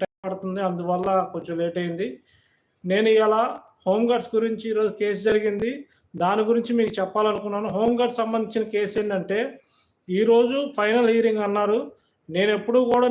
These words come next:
మీకు చెప్తానే ఉన్నా, అది పోస్ట్‌పోన్ అయితే మాత్రమే మనకు కొంచెం హ్యాపీ. ఎందుకనంటే పోస్ట్‌పోన్ అయితేనే ఎందుకు హ్యాపీ అని అంటున్నానంటే ప్రతి ఒక్కళ్ళు కూడా బాగా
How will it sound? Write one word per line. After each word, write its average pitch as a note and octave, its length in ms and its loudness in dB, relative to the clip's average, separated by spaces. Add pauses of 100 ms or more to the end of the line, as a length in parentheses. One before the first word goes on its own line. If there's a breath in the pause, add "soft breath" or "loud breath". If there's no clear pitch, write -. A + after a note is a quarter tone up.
మీకు A#3 180 -2
చెప్తానే A#3 360 0 (100)
ఉన్నా, A3 200 0
అది G3 120 -6 (120)
పోస్ట్‌పోన్ A3 560 0
అయితే G#3+ 200 0 (160)
మాత్రమే G#3+ 480 -2
మనకు F#3+ 240 -2
కొంచెం F#3 300 -4
హ్యాపీ. F3+ 300 0 (460 loud breath)
ఎందుకనంటే B3 520 2 (140)
పోస్ట్‌పోన్ B3 500 -2
అయితేనే B3 320 2 (100)
ఎందుకు A3+ 320 -2
హ్యాపీ A3 300 0
అని A3+ 140 0
అంటున్నానంటే G#3 580 -2 (160)
ప్రతి B3 260 -4 (140)
ఒక్కళ్ళు A#3+ 340 0 (140)
కూడా G#3+ 160 0 (120)
బాగా A3 220 2